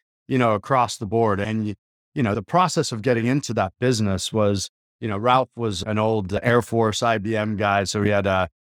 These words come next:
a seventeen Q. Before you talk to anybody, you had to do a seventeen Q. You're a salesperson, you need to get thirteen out of seventeen, and engineers need to get fifteen out of seventeen. And it was, uh, it was a logic test. It wasn't an I Q test.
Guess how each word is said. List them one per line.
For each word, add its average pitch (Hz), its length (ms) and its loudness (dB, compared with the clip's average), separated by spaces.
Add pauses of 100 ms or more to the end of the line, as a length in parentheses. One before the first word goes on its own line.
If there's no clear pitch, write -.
(240)
a 101 60 -12
seventeen 131 680 0
Q. 123 460 2
Before 185 300 2
you 160 80 0
talk 151 240 2
to - 80 -4
anybody, 117 440 0
you 110 100 -2
had 117 160 -4
to - 80 -12
do 107 120 -4
a 101 60 -4
seventeen 135 560 0
Q. 110 400 -2 (380)
You're 113 160 -2
a 110 40 -4
salesperson, 131 680 2
you 120 60 0
need 113 120 -4
to 107 80 -4
get 107 160 -2
thirteen 120 400 0
out 104 140 -2
of 95 80 -6
seventeen, 101 520 -2
and 101 120 0
engineers 101 520 -2
need 98 200 -4
to 98 80 -8
get 92 180 -6
fifteen 107 400 -6
out 90 160 -2
of 90 80 -8
seventeen. 92 540 -6
And 95 120 -4
it 101 120 -4
was, 101 240 -6
uh, - 20 -4
it - 120 -8
was 160 100 -2
a 143 60 2
logic 131 400 0
test. - 280 -8
It 110 40 -8
wasn't 113 280 -2
an 101 80 -2
I 101 120 0
Q 107 260 -6
test. 80 400 -8